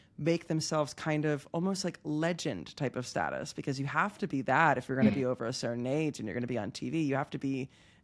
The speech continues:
Speaker 1: women are expected to be a, a legend, this icon type of thing, 'cause that's what justifies you for still being on T V. It's like,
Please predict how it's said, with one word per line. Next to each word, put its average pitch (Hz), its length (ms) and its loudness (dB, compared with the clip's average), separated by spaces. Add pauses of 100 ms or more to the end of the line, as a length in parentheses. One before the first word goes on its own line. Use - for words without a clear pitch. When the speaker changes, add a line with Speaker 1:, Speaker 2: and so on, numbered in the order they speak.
Speaker 1:
women 156 300 4
are 147 80 6
expected 123 420 -4
to 147 60 -6
be 113 340 -2
a, 120 300 0 (160)
a 135 160 -4 (160)
legend, 139 640 0
this - 200 -8 (100)
icon 147 560 0
type - 200 -6
of - 80 -12
thing, 101 180 -8
'cause 139 200 -6
that's 160 560 4 (200)
what 131 140 -6
justifies 143 560 0
you 120 140 -2
for 131 140 -8
still 139 180 -2
being 143 160 0
on 139 120 0
T 143 180 -4
V. 139 360 -2 (440)
It's 160 240 0
like, 143 380 0